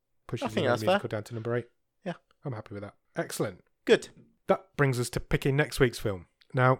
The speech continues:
Speaker 1: Nick,
Speaker 2: Indeed.
Speaker 1: Nick, what is next week?
Speaker 2: Christmas.
Speaker 1: Next week is Christmas.
Speaker 2: Jingle, jingle.
Speaker 1: <laughs> Jingle, jangle.
Speaker 2: Oh, no, no, no, no. That's Jimmy Savile. Don't talk about him.
Speaker 1: <laughs>
Speaker 2: Jingle bells.
Speaker 1: Yeah, so next week's Christmas. So,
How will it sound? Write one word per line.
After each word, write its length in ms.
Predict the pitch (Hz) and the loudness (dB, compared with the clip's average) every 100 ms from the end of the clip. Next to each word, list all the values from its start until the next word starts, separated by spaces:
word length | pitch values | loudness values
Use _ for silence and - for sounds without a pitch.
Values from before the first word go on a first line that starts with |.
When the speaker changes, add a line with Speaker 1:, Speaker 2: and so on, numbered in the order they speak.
| - | 0
Speaker 1:
Nick, 100 | 139 | 0
Speaker 2:
Indeed. 360 | 123 139 107 - - _ - | 4 4 2 -4 -20 _ -2
Speaker 1:
Nick, 220 | 165 - | 0 6
what 120 | 165 | 6
is 100 | 151 | 6
next 200 | 170 160 - | 2 0 -2
week? 260 | 92 - _ _ - | -6 -10 _ _ 0
Speaker 2:
Christmas. 720 | 131 127 147 131 127 - - | 2 4 8 8 8 4 -8
Speaker 1:
Next 300 | 147 170 160 | 2 4 6
week 180 | 180 156 | 6 6
is 100 | 127 | 4
Christmas. 560 | - 156 - 139 107 - | 8 10 10 6 2 -2
Speaker 2:
Jingle, 340 | - 123 139 | -4 2 4
jingle. 480 | 131 131 143 123 110 - | 4 4 6 6 6 4
Speaker 1:
<laughs> 80 | 147 | -6
Jingle, 280 | 123 135 147 | -6 -6 -6
jangle. 400 | 131 123 131 107 | -4 -4 -4 -4
Speaker 2:
Oh, 120 | 117 120 | -4 2
no, 260 | 127 123 | 6 6
no, 220 | 117 135 131 | 6 6 8
no, 200 | 139 135 | 8 8
no. 220 | 139 135 | 8 8
That's 180 | 127 127 | 4 2
Jimmy 240 | 123 123 | -2 -2
Savile. 340 | - 123 117 | 0 0 0
Don't 160 | 104 110 | 0 0
talk 180 | 123 113 | -2 -4
about 200 | 110 110 | -2 0
him. 140 | 104 - 226 - 202 | 2 4 4 4 0
Speaker 1:
<laughs> 160 | - - - - _ _ - - _ - _ - | -2 -6 -8 -12 _ _ -20 -20 _ -20 _ -10
Speaker 2:
Jingle 260 | 123 120 | -2 0
bells. 440 | 104 104 101 95 - - - | 4 4 4 0 -10 -20 0
Speaker 1:
Yeah, 120 | 175 | 2
so 360 | - 139 131 131 - _ _ _ | 2 2 2 2 -4 _ _ _
next 180 | 185 180 | -2 0
week's 140 | 160 - | -2 4
Christmas. 320 | 170 - 117 | 4 4 0
So, 300 | 131 127 | 4 4